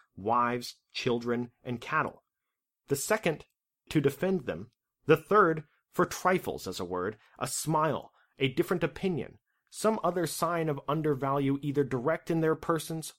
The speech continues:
or by reflection in their kindred, their friends, their nation, their profession, or their name." End quote. See, to Thomas Hobbes, there are three main reasons why we would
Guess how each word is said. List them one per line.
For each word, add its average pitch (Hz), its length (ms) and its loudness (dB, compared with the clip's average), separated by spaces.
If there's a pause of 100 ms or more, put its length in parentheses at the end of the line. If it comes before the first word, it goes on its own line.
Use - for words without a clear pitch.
or 147 100 4
by 151 120 2
reflection 151 680 0
in 135 100 0
their 127 100 2
kindred, - 520 -6 (360)
their 139 100 6
friends, 127 640 -4 (240)
their 127 120 6
nation, 127 540 0 (520)
their 147 100 8
profession, - 680 -4 (220)
or 127 180 0
their 113 180 0
name." 107 360 -4 (760)
End 110 180 -2
quote. - 360 -8 (1120)
See, - 160 -4
to 185 100 0
Thomas 220 360 2
Hobbes, 147 340 0
there 147 140 2
are 139 100 4
three 185 440 -4
main 139 480 0
reasons 120 500 -2
why 113 240 0
we 117 160 -2
would 110 280 -2